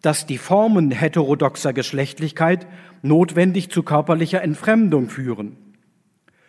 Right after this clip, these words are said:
Sie müssen es noch nicht einmal in Gesellschaften, welche die heterosexuelle Matrix zwangsförmig institutionalisiert haben. Stattdessen können sie allesamt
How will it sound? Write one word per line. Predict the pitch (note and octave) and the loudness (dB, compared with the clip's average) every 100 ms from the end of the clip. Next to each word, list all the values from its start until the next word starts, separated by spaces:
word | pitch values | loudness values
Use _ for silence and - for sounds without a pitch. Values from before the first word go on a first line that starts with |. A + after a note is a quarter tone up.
| _ _ _ _ _ _ _ | _ _ _ _ _ _ _
Sie | - D3+ | -2 2
müssen | F#3 G#3 A3 | 4 4 0
es | F#3+ F3+ | 0 2
noch | D3 - | 0 4
nicht | A3 A3 G#3 | 2 2 0
einmal | F#3 F3 D3+ E3 | 2 4 6 4
in | A3 F#3 | 4 0
Gesellschaften, | D3+ C3 C#3 D#3+ - G3 - A#3 A3 | -2 0 0 0 0 -2 -2 -2 0
welche | F3+ F3+ F3+ | 2 0 0
die | C#3 C#3 | -4 0
heterosexuelle | E3 G3+ G3+ F3+ D3 D3+ - D#3+ E3+ | 0 0 0 0 0 -2 0 0 2
Matrix | E3+ C#3 C#3 - F#3+ F#3+ - - - - | 2 4 2 2 -4 -4 -14 -20 -20 -12
zwangsförmig | - D#3 E3+ F#3 - D#3+ D#3+ E3 F#3+ | 0 2 2 -2 0 0 2 0 0
institutionalisiert | D3+ - E3+ F3 E3+ F#3 F3+ F3 E3+ C#3+ E3 - | -6 -4 -4 -2 -2 0 2 2 0 0 0 0
haben. | A#2 A2 D3 - _ _ _ _ _ _ _ _ _ _ _ - | -6 -8 -12 -16 _ _ _ _ _ _ _ _ _ _ _ -14
Stattdessen | - C3 - F#3+ - E3+ D3 | -6 -2 2 2 2 0 2
können | F#3 A#3+ | 2 2
sie | D#3 E3 | 2 0
allesamt | F3+ D#3+ G3 E3+ G3+ B3 | 2 2 4 2 2 0